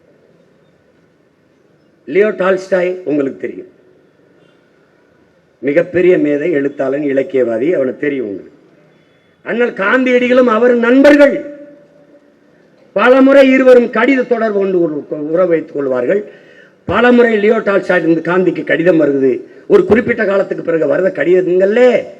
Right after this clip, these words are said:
அன்பு, பரிவை, இரக்கம், பரிவு, இரக்கம், கருணை என்ற சொற்கள் அதிகமாக பரவி இருக்கு. அவ்வப்போது எழுத்துக்கள் கண்ணீர் துளிகளால் நனைந்திருக்கு. காந்தி திருப்பி எழுதுறாரு, "என்ன டால்ஸ்டாய்,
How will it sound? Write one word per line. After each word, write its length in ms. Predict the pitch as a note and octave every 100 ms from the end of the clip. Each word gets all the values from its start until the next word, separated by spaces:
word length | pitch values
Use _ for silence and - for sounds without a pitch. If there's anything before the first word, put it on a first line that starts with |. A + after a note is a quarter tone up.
| - _ _
அன்பு, 400 | - F#3 G#3+ D#3+ -
பரிவை, 400 | F3 G#3 F3+ C3+
இரக்கம், 480 | E3 F#3+ F3+ D#3 -
பரிவு, 400 | E3 G3 F3+ C#3+
இரக்கம், 400 | F3+ F3+ E3+ C#3
கருணை 360 | E3 G3+ F#3+
என்ற 220 | F3 E3
சொற்கள் 520 | - G#3+ B3 E4+ C#4 - - -
அதிகமாக 600 | D#3 F#3 F#3 F#3 F#3+ G3
பரவி 320 | - D3+ C3+
இருக்கு. 280 | B2+ - F2+ _ _ _ _ _ _ _ _ _ _ _ _ _ _ _ _ _ -
அவ்வப்போது 580 | F#3 A#3 A#3 A3+ A#3 G3+
எழுத்துக்கள் 460 | G3 G#3+ F#3 E3+
கண்ணீர் 360 | - F3+ G#3+ F#3
துளிகளால் 420 | F3+ E3+ D#3 D3
நனைந்திருக்கு. 600 | D3 E3 D3 C3 G#2+ G#2
காந்தி 400 | D#3 F#3+ G#3 F3
திருப்பி 300 | F#3 G3+ E3+
எழுதுறாரு, 380 | E3 D#3 C3+ - - -
"என்ன 280 | E3 G3 G#3+
டால்ஸ்டாய், 680 | - G3+ G3+ B3 C4+ A#3+